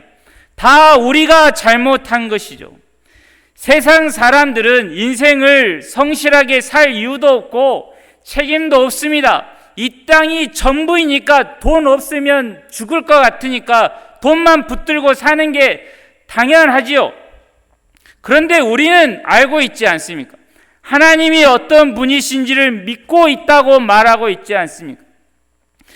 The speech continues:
말씀을 통하여 끊임없이 우리에게 하나님의 뜻을 알려주고 계시지 않습니까?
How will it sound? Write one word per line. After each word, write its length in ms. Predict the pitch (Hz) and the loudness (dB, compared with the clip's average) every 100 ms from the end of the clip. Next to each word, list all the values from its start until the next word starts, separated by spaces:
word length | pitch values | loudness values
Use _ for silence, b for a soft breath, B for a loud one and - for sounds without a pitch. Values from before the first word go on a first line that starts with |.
| b b b | b b b
말씀을 680 | 160 247 285 277 294 285 285 | 0 0 0 -2 0 0 0
통하여 480 | 262 277 277 262 262 | 0 2 4 2 0
끊임없이 600 | 311 320 320 294 - 269 | -2 0 2 2 0 -4
우리에게 500 | 233 240 254 240 240 | -4 -2 -2 -2 -2
하나님의 600 | 220 262 277 269 269 269 | -2 0 0 0 -4 -4
뜻을 440 | 269 - 269 254 - | -10 -6 -2 -2 0
알려주고 1120 | 226 233 254 277 277 262 - 233 247 240 233 | 0 0 2 4 4 0 -8 -6 -2 -2 -2
계시지 680 | 233 202 220 196 220 214 - | -6 -8 -10 -8 -6 -4 -4
않습니까? 640 | 156 160 208 185 139 - | -6 -8 -14 -14 -14 -18